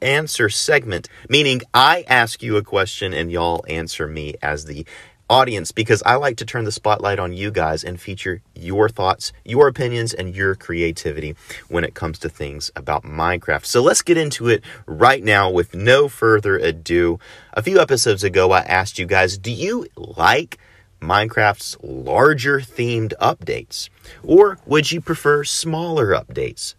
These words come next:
throughout the year? Now, currently in Minecraft development cycle, we get about one to two major updates per year.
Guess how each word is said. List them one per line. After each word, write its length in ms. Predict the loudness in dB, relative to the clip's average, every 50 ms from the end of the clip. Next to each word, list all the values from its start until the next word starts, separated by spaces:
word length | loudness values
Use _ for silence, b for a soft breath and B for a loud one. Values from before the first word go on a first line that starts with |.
| _ _
throughout 540 | -10 -4 0 0 2 2 0 -2 -4 -6
the 100 | -8 -8
year? 300 | -6 -4 -6 -6 -6 -8 _ _ B B B B B B
Now, 220 | 0 2 2 2
currently 840 | 0 -4 -8 -4 0 2 4 4 4 2 0 -2 -2 -2 -2 -4
in 140 | -4 -6 -4
Minecraft 760 | -2 0 0 0 0 0 0 2 2 2 2 0 -2 -8 -4
development 600 | -4 -4 -2 2 4 4 4 4 2 -2 -6 -6
cycle, 420 | -4 -2 0 0 0 -2 -4 -6 -4
we 140 | -4 -6 -6
get 280 | -4 0 2 2 2
about 340 | 2 2 4 4 4 4 2
one 460 | 0 -4 -2 0 2 2 2 0 -2 -4
to 120 | -6 -8
two 480 | -8 -8 -10 -8 -4 -2 -2 -2 -2 -2 B B B B B
major 960 | -12 -10 -6 0 2 4 4 4 4 2 0 -2 -2 0 0 0 0 0 0 0
updates 680 | 0 0 0 -2 -4 -2 -2 -2 -2 -4 -8 -10 -10 b b b b _
per 440 | -16 -10 -6 -4 -2 -2 -2 -4 -6 b b b b -20
year. 540 | -20 -18 -12 -8 -6 -4 -4 -4 -6 -6